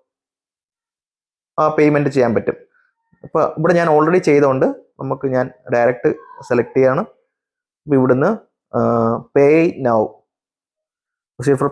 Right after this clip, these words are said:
payment, ഇവിടുന്ന് ഞാൻ ഡയറക്റ്റ് രണ്ട് മൂന്ന് കുറേ ഓപ്ഷൻസ് ഉണ്ട്. നമുക്കിവിടെ, ആ, ക്രെഡിറ്റ് കാർഡ് യു പി ഐ വെച്ച് പേയ്മെന്റ് ചെയ്യാൻ പറ്റും, പക്ഷേ അതിന് പതിനൊന്ന് രൂപ ഫീ ഉണ്ട്. നോർമൽ ബാങ്ക് അക്കൗണ്ട് യു പി ഐ വെച്ച് ചെയ്യാൻ പറ്റും, അതിന് ഫീസ് ഒന്നുമില്ല, ഫൈൻ, ആ,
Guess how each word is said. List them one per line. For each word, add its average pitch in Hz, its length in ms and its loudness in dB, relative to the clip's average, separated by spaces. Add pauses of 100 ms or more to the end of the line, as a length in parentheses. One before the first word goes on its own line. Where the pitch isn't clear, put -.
payment, 131 300 2 (160)
ഇവിടുന്ന് 139 340 -2
ഞാൻ 131 140 -2
ഡയറക്റ്റ് 120 420 0 (380)
രണ്ട് 190 280 2 (160)
മൂന്ന് 202 260 0 (220)
കുറേ 220 180 4 (160)
ഓപ്ഷൻസ് 190 300 -2
ഉണ്ട്. 143 140 -4
നമുക്കിവിടെ, 143 320 -4 (420)
ആ, 143 40 0 (200)
ക്രെഡിറ്റ് 147 320 0
കാർഡ് 180 240 2
യു 165 60 4 (100)
പി 165 80 2
ഐ 165 80 4
വെച്ച് 160 240 -2
പേയ്മെന്റ് 151 340 0
ചെയ്യാൻ 147 180 2
പറ്റും, 143 220 -2
പക്ഷേ 147 200 -2
അതിന് 135 200 -2
പതിനൊന്ന് 139 400 0
രൂപ 151 120 2 (160)
ഫീ 127 100 0 (160)
ഉണ്ട്. 139 140 0 (580)
നോർമൽ 151 360 2 (140)
ബാങ്ക് 139 240 2
അക്കൗണ്ട് 151 360 -2
യു 147 120 0
പി 151 100 -4
ഐ - 60 2
വെച്ച് 147 140 -4
ചെയ്യാൻ 143 240 -2
പറ്റും, 143 220 -2
അതിന് 147 240 -2
ഫീസ് 151 280 -6
ഒന്നുമില്ല, 156 300 0 (100)
ഫൈൻ, 135 180 0 (160)
ആ, 127 40 2